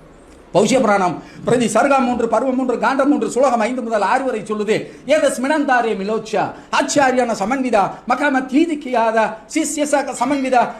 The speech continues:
நிருபச்சேவா மகாதேவா மருஸ்தலா நிவாசனம். ஒரு மிலோச்சா கல்கி அவதார், இந்திய மொழி அல்லாத அந்நிய மொழி பேசும் அந்நிய தேசத்தவர், புனித ஆச்சாரியார், தூய்மையான மனிதர் தன்னுடைய சீடர்களுடன் தோன்றுவார்.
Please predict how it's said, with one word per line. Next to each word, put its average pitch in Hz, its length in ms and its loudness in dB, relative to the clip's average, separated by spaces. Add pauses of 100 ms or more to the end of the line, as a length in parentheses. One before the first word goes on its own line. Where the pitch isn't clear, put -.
(140)
நிருபச்சேவா 254 540 2 (120)
மகாதேவா 262 520 2 (340)
மருஸ்தலா 226 520 -2
நிவாசனம். 165 480 -4 (200)
ஒரு 247 180 4
மிலோச்சா 262 360 2 (120)
கல்கி 233 320 -2
அவதார், 190 340 2 (180)
இந்திய 302 380 0
மொழி 262 220 -2
அல்லாத 233 320 0
அந்நிய 311 240 -2
மொழி 262 200 -2
பேசும் 226 320 -4
அந்நிய 233 280 -6
தேசத்தவர், 196 500 0 (240)
புனித 330 240 6 (140)
ஆச்சாரியார், 247 600 4 (240)
தூய்மையான 330 540 2
மனிதர் 294 420 2 (180)
தன்னுடைய 240 380 -4 (120)
சீடர்களுடன் 294 640 2
தோன்றுவார். 240 440 0